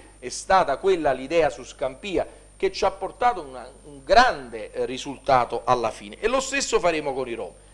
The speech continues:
Le risorse che sono state recuperate, ma io ricordo non so quante volte siamo andati al Ministero, al Ministero dell'Interno, recuperare le risorse, è stata una battaglia, e adesso per farcele assegnare immediatamente,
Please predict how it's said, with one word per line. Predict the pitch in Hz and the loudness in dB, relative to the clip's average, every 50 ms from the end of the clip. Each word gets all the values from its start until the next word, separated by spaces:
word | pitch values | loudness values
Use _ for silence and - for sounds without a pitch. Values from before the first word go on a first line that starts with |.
| - - - | -20 -20 -2
Le | 160 190 | 2 2
risorse | 196 208 196 - 240 247 233 240 - 233 226 | 2 2 0 0 0 0 0 0 -2 0 0
che | 214 196 | 0 0
sono | - - 202 190 175 | -2 -4 -4 -4 -4
state | - - 196 180 170 170 | 0 0 0 0 0 0
recuperate, | 143 139 131 117 120 113 139 123 160 170 139 107 - - - - - - - - - - - - - - | -4 -4 -6 -8 -8 -6 2 6 6 6 6 2 -6 -12 -16 -18 -20 -20 -20 -20 -20 -20 -20 -20 -20 -20
ma | 139 156 190 226 | -6 -2 -2 0
io | 269 277 247 196 | 2 2 2 2
ricordo | 156 139 139 151 147 135 139 147 165 | 2 0 0 0 0 0 -2 -4 -2
non | 190 190 190 | -2 -4 -6
so | - - 233 220 214 | 0 4 4 4 4
quante | - - 185 170 147 - - 131 | 2 2 2 2 2 2 -6 0
volte | 127 160 196 202 160 120 - - - 110 | 4 6 6 6 4 2 -2 -12 -16 -16
siamo | 101 - 117 117 | -10 -10 -8 -8
andati | 117 120 127 131 135 | -8 -8 -8 -6 -6
al | 135 127 | -6 -6
Ministero, | 127 135 135 123 - - - - 143 143 127 113 101 92 | -8 -10 -14 -14 -16 -12 -6 -4 -4 -2 -4 -4 -8 -12
al | 92 95 | -14 -14
Ministero | 110 135 135 123 - - 143 135 | -14 -16 -14 -14 -8 -6 -4 -4
dell'Interno, | 131 135 131 123 117 107 - 147 151 147 131 104 98 104 - - - - - - - | -4 -4 -6 -8 -14 -6 -2 0 2 2 0 0 -6 -16 -20 -20 -20 -20 -20 -16 -4
recuperare | - 170 165 - 180 165 165 160 165 160 151 151 | -2 -2 -2 -2 2 4 6 8 8 6 6 4
le | 156 151 | 2 0
risorse, | 139 123 - 180 180 165 131 - - - - 117 - - - - - - | -2 -2 0 2 2 2 0 -2 -10 -12 -12 -12 -12 -12 -20 -20 -20 -12
è | - 233 | -10 -8
stata | - - - - 269 269 240 | -8 -6 -2 0 2 2 2
una | 240 240 233 | 2 2 0
battaglia, | 226 - - 220 - - - - 233 240 226 202 165 139 123 117 107 98 87 80 - - - - - | 2 4 2 2 2 2 0 2 2 2 2 0 -4 -8 -12 -14 -12 -12 -12 -12 -12 -16 -20 -16 2
e | - 175 | 4 6
adesso | 190 202 214 208 - - 202 | 6 6 6 2 2 -2 -2
per | 190 185 185 | -2 -2 0
farcele | - - 185 175 - - - 170 | 4 4 4 4 4 -4 0 0
assegnare | 175 170 - - 180 170 160 175 170 170 170 | 0 0 0 -6 -8 -6 0 0 0 0 0
immediatamente, | 165 165 170 156 165 160 151 147 147 180 185 170 139 120 110 - 107 | -2 -4 -2 2 2 2 2 4 2 2 2 2 -2 -6 -10 -12 -14